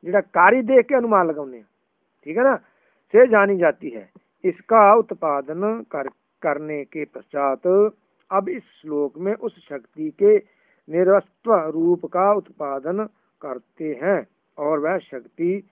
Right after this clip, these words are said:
सदब्रह्म रूप नहीं है। इसमें दृष्टांत का कथन करते हुए विकल्प पूर्वक प्रश्न करते हैं।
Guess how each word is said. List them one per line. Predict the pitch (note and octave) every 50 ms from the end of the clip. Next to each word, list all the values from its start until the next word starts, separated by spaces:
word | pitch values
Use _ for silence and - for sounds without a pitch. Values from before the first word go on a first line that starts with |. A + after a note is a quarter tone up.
| _ _ _ _ _ _ _ D#3+
सदब्रह्म | F3+ F3+ G3 F3+ F3 G3 A3 A3 A3 G#3+
रूप | G3+ G#3 G#3 G#3 G3+ - G3+
नहीं | F#3+ F3 E3+ D3 D#3+ G3+ B3 A3+ G3+
है। | G#3 G#3 G#3 G3 - _ _ _ _ -
इसमें | D3 - - F3+ F#3 G3 F#3+ D#3+ C#3
दृष्टांत | D#3 C#3 - _ _ E3 C#3+ C#3+ D3 C#3+ D3 B2+ _
का | _ - F3 F#3 G3 G3+ G3 G3+ _ _ _ _ _ _ _
कथन | E3+ D#3+ D3+ E3 E3
करते | C3+ - C#3+ C3 B2 - - D#3+ D3
हुए | C3 D3 F3 G3+
विकल्प | F#3 D3+ D3 - - E3+ F#3+ F#3 - G#3 F#3+ - - _ _ _ _ _
पूर्वक | D3+ D3 D3+ E3 E3 - A#3 A#3+ A3 - - _ _ _ _
प्रश्न | - D#3+ C#3 - F#3+ G#3 G#3+
करते | - D3+ B2 A#2 - _ -
हैं। | - - _